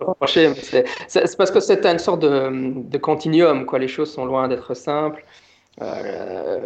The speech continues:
enfin, vous l'avez bien montré dans le dénialisme, quoi. Je veux dire, si on prend, par exemple, le créationnisme terre je-, euh, vieille terre, hein, qui pr-, euh, non, terre jeune, qui prétend que le monde a trois mille ans, bah, je veux dire,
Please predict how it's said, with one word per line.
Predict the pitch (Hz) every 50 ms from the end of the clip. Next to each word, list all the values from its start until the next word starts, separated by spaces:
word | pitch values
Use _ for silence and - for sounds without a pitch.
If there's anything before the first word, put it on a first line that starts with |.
| - 110
enfin, | 120 127 147 147
vous | 147
l'avez | 151 147 143 143
bien | 139 151 139
montré | 139 139 139 139 - 156
dans | 139 135
le | 131 131
dénialisme, | 135 131 127 131 127 120 135 139 151 139 131 127 117
quoi. | - 123 113 113 120 120 -
Je | -
veux | 139
dire, | 135 143 -
si | - 165
on | 147
prend, | 143 - - 175 165
par | 160 135
exemple, | 135 135 147 139 143 143
le | 120
créationnisme | - - - 135 131 - - 147 143 143 143 143 131
terre | 131 - - 135 135 131 135
je-, | 127 135 131 - - - - - - _ _ _ - -
euh, | - - -
vieille | - - 156 151 143 143 143
terre, | - 170 160 147 127 -
hein, | 127 123
qui | - 143
pr-, | - - - -
euh, | - 143 135 135
non, | 135 147 135 - - _ - - _ _
terre | - 139 127 123 _ - 123 123 - -
jeune, | - 139 147 139 139 131 - -
qui | - -
prétend | - - 127 - 143 135 135 131
que | 139
le | 127 123 127
monde | 131 135 139 139 135
a | 127 - -
trois | - - - 127
mille | 127 123 127
ans, | 139 143 131 123
bah, | 123 123 117 117
je | - - 123
veux | 113
dire, | - 143 143 -